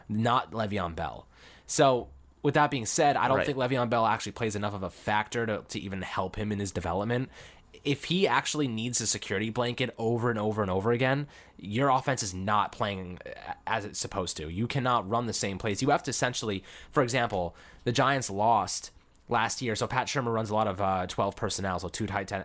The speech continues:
Speaker 1: two tight end sets, one running back. W-, when Evan Ingram went down and then Rhett Ellison went down, he had to axe half of his playbook. You know, when you have an,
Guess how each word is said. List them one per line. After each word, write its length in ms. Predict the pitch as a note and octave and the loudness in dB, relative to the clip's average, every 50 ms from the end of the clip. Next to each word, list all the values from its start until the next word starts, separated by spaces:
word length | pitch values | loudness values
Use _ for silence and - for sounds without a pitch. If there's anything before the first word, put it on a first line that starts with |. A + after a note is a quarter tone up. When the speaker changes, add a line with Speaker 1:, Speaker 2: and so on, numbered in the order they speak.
| - - - | -8 -8 0
Speaker 1:
two 160 | - C#3 C#3 | 2 2 2
tight 200 | C#3 C3+ B2+ G#2+ | 2 0 -2 0
end 160 | G#2 F#2+ F2+ | -2 -4 -4
sets, 420 | - - A2+ A2+ A2+ - - - - - - - | -2 0 0 0 0 0 -4 -4 -6 -12 -14 -4
one 200 | - A2+ A2+ A2 | 0 0 2 2
running 220 | A2 - F#2+ F#2+ E2+ | 2 0 0 -2 -2
back. 320 | E2+ D#2+ D#2 - - - - - - - - - - - - - | -4 -4 -4 -6 -10 -16 -20 -20 -20 -20 -20 -20 -20 -20 -20 -14
W-, 220 | - - A3 - - - - - - - - - | -12 -10 -10 -10 -12 -16 -20 -20 -20 -20 -18 -8
when 440 | - C#3 C3+ C#3+ D3 D3 C#3+ C#3+ C3 - - - - - - | -2 0 2 4 4 4 2 2 -2 -4 -10 -20 -14 -4 -2
Evan 200 | A#2+ C3+ D#3+ F3+ | 0 0 2 2
Ingram 220 | E3 D#3 C#3 C#3 B2+ | 4 4 4 4 4
went 180 | A#2+ A#2 G#2+ | 4 2 2
down 360 | - A2 G2+ G2+ G2+ G2+ G2+ - | 2 2 4 4 2 2 0 -2
and 120 | A2+ A2+ | -2 -2
then 260 | A2+ A#2 A#2 A2 G2+ - - - - | 0 0 0 -2 -4 -6 -10 -8 -2
Rhett 160 | A2+ A#2+ F#2+ | -2 0 0
Ellison 380 | G2 A#2 B2+ C#3 - - A#2 G#2 | 2 2 2 2 2 0 0 0
went 160 | G2 F#2 F#2 | 0 -2 0
down, 360 | - F#2+ F2+ F2+ F2+ F2+ F2+ - - - | 0 -2 -2 0 -2 -4 -6 -8 -12 -6
he 140 | - D3+ D#3 | 0 2 2
had 100 | F#3 - | 4 4
to 220 | - - - - | 0 -2 -2 -2
axe 380 | G#2+ C#3+ C#3 G2+ - - - - | 0 0 0 0 0 -2 -4 -4
half 360 | - - - D3+ D#3+ F3 - | -4 -4 0 0 0 0 0
of 60 | - | -4
his 120 | A#2 G2 - | -4 -4 -4
playbook. 580 | - - - A#2+ A#2 C3+ F2+ F2 D2+ - - - - - - - - - - - - - | -4 -4 -2 0 0 0 -2 -4 -8 -10 -12 -14 -16 -16 -20 -20 -20 -20 -20 -20 -8 -4
You 100 | B2 A2 | -2 0
know, 280 | G#2 G#2 G#2+ C3 C#3+ - - - - - | 2 2 2 0 -2 -4 -10 -16 -6 0
when 140 | B2 C#3 E3 | 2 4 4
you 100 | F#3 F3+ | 4 6
have 260 | F3 F3+ F#3 F3+ F3 - | 6 6 4 4 2 0
an, 140 | - C3 B2+ | 0 -4 -6